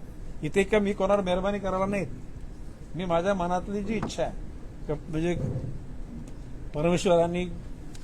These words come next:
संधी दिली, पक्षानं आमदारकी तिकीट दिलं, मंत्री बनवलं, तर ह्या मंत्रिपदाच्या अनुषंगानं गोरगरिबांचे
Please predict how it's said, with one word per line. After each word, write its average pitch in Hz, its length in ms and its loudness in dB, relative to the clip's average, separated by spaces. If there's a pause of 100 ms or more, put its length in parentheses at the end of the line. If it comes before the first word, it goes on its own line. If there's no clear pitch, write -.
(240)
संधी 165 260 0
दिली, 170 340 0 (440)
पक्षानं 175 520 2 (320)
आमदारकी 170 440 2
तिकीट 165 340 -4
दिलं, 165 240 2
मंत्री 165 360 0
बनवलं, 165 440 0 (500)
तर 165 60 -2
ह्या 156 260 8
मंत्रिपदाच्या 190 800 2
अनुषंगानं 185 560 -2
गोरगरिबांचे 180 720 -2